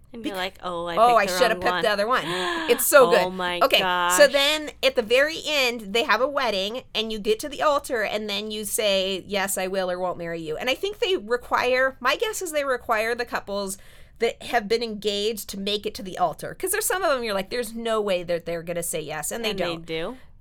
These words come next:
Speaker 1: Oh,
Speaker 2: No.
Speaker 1: they don't?
Speaker 2: No, no, no. But, um, yeah, so then you get to the altar, and then, like, one says yes, and one says no.
Speaker 1: Sometimes no, they, oh,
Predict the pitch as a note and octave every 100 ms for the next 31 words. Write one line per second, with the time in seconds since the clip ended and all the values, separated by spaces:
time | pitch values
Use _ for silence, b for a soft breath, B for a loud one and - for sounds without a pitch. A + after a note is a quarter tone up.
0 | - - F#3 E3 F#3 G3 - A3 E3 G#2+
1 | F2 - b b F3 F3+ A#3 G#3+ - A3
2 | G#3 F#3+ F#3 F#3+ - - - G3+ F4+ C#3+
3 | - - - C4+ B3 B3 B3 A3+ A3+ C4
4 | A3 G3+ G3+ G3+ F#3+ F3 E3 E3+ F3+ F3
5 | - A#3 A3+ A#3+ A3+ A3+ F3 E3 E3 E3
6 | D3 E3+ G#3+ B3+ B3 A#3+ A#3+ A#3+ A#3+ A3+
7 | B3+ C4 B3+ B3+ - B3 B3+ - F#3 G#3
8 | G3 G3+ G#3